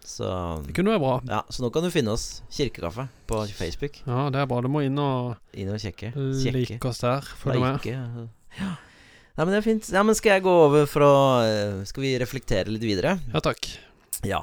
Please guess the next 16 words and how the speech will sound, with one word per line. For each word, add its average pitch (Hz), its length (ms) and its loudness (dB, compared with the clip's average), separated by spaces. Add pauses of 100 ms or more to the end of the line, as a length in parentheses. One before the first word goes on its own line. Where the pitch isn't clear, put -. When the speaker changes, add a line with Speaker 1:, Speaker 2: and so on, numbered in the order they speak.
(140)
Speaker 1:
men 107 160 -6
da 120 140 2
har 147 100 0
jeg 131 140 2
lyst 120 120 -4
til 127 80 2
å 120 60 4
reflektere 104 640 -2
over, 110 680 -2
eh, 101 680 -4 (240)
eh, 95 800 -4 (180)
litt 123 220 -4
sånn 135 140 0
media, 110 480 0 (100)
sosiale 110 460 -2
medier, 104 400 -4